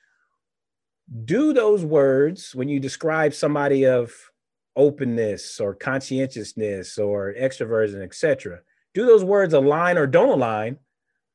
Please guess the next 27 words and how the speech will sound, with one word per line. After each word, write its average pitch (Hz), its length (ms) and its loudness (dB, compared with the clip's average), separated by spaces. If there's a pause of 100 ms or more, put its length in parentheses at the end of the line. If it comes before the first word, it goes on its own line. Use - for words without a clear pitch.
(120)
with 156 360 -2
some 185 240 -2
of 180 60 -4
the 170 60 -8
things 185 200 -6
you 175 80 -6
may 170 220 4 (160)
explain, 160 640 -4
say, 165 240 2
like, 151 300 0
an 135 180 2
uncertainty 147 600 -2
risk? 104 360 -8 (140)
So - 160 -4
when 127 160 -4
we 131 80 -4
talk 131 200 -6
about 131 200 -2
life 143 260 0
insurance 117 440 -8
ownership 101 520 -10 (560)
or 113 540 4 (640)
long-term 135 520 0
care 131 520 0 (460)
or 110 240 0
annuity 139 460 0
ownership, 95 500 -8